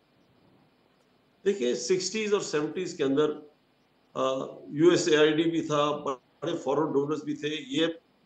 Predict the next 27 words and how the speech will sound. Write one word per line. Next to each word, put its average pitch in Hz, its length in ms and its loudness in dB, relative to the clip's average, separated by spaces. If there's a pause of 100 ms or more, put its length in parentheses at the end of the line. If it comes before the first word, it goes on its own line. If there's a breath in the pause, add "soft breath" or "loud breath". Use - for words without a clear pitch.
(120)
population 135 460 0
control 147 520 2
एक 110 120 0
department 139 460 -2
होता 117 220 -6
था, 151 120 -4
उसकी 147 220 -4
बड़ी 123 260 0
अहमियत 120 280 2
दी 107 100 -8
जाती - 220 -20
थी। - 300 -12
अयूब 127 140 -6
खान 131 200 -4
के 123 120 -6
ज़माने 113 340 -6
में, 113 220 -10 (340)
उसके 107 180 -10
बाद 117 320 0
एटीज़ 143 340 -2
में 131 140 2
भी 131 60 -16
कुछ - 280 -10
हद 120 60 -2
तक 120 260 -8
चलता 117 260 -6
रहा, 110 300 -6